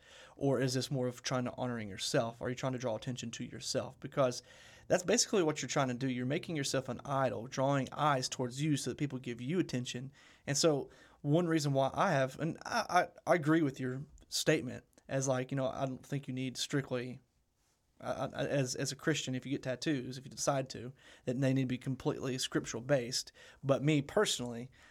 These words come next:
that all my tattoos are going to be s-, spiritually based. All mine, the one I have right now, my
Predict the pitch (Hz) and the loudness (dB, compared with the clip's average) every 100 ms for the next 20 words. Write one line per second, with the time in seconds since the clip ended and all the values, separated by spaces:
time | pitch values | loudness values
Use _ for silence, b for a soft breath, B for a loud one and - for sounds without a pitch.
0 | B 139 131 139 156 143 143 127 - 131 | B -2 2 2 2 2 2 0 0 -2
1 | - 135 139 127 131 127 127 120 117 - | -2 -2 -2 -2 -4 -4 -4 -4 -8 -6
2 | - - - _ - - 135 127 117 123 | -4 -2 -4 _ -10 -4 -4 -4 -2 -2
3 | 120 143 135 131 127 127 123 127 123 113 | 2 4 4 2 0 0 0 -2 -2 -4
4 | 135 147 110 73 117 | -2 -2 -2 -6 -10